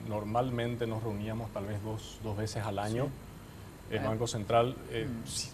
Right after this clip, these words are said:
Speaker 1: tiene la costumbre de reunirse con el sector privado,
Speaker 2: Es decir,
Speaker 1: con los
Speaker 2: pasó
Speaker 1: distintos
Speaker 2: prácticamente
Speaker 1: sectores.
Speaker 2: este gobierno, ocho meses.
Speaker 1: Sí, sí, re-, realmente no sé, no, no,
Speaker 2: Mm.
Speaker 1: no, no puedo hacer el cálculo en este momento,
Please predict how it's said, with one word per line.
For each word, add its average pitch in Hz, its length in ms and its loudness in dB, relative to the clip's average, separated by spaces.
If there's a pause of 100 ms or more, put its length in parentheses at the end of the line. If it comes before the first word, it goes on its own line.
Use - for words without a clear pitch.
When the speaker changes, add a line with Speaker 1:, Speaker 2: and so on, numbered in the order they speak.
(560)
Speaker 1:
tiene 127 220 6
la 131 80 8
costumbre 127 480 2
de 127 80 6
reunirse 117 420 0
con 127 100 0
el 113 60 -4
sector 113 300 0
privado, 104 400 6
Speaker 2:
Es - 80 12
decir, 185 140 4
Speaker 1:
con - 80 4
los 185 80 10
Speaker 2:
pasó 190 120 6
Speaker 1:
distintos 180 40 4 (340)
Speaker 2:
prácticamente 185 220 6
Speaker 1:
sectores. 123 200 10
Speaker 2:
este 214 160 4
gobierno, 180 480 4 (540)
ocho 165 220 0
meses. 143 320 -2
Speaker 1:
Sí, - 20 -6
sí, 139 140 -4
re-, 127 180 2
realmente 143 340 8
no 123 80 8
sé, 123 200 6
no, 110 160 2
no, 110 120 2
Speaker 2:
Mm. 113 40 2
Speaker 1:
no, 113 160 0
no 107 100 -2
puedo 123 140 6
hacer 113 160 2
el 107 40 -2
cálculo 98 300 0
en 98 60 -2
este 95 140 -6
momento, 95 300 -2